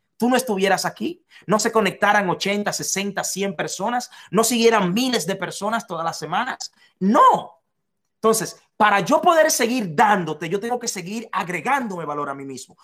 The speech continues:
Yo debo seguir invirtiendo en mí mismo. Y lo primero que tú debes hacer, lo primero que debes hacer es que tú debes invertir en ti primero.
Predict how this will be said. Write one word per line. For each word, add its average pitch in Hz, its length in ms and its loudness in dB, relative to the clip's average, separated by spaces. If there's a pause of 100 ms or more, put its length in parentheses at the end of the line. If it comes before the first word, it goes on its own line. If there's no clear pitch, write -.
(180)
Yo 208 120 2
debo 247 160 6
seguir 233 280 2
invirtiendo 233 800 2
en 208 80 2
mí 196 80 -2
mismo. 165 300 -4
Y 156 40 -2
lo 175 140 -4
primero 196 680 2
que 165 120 -6
tú 180 120 -2
debes 180 300 -2
hacer, 139 400 -8 (1200)
lo 196 200 4
primero 226 580 4
que 214 120 -2
debes 196 340 -4
hacer 147 580 -4
es 240 300 0
que 190 180 -4
tú 226 500 -2 (240)
debes 247 580 2
invertir 190 880 -2
en 170 260 -8
ti 240 420 -4
primero. 151 480 -2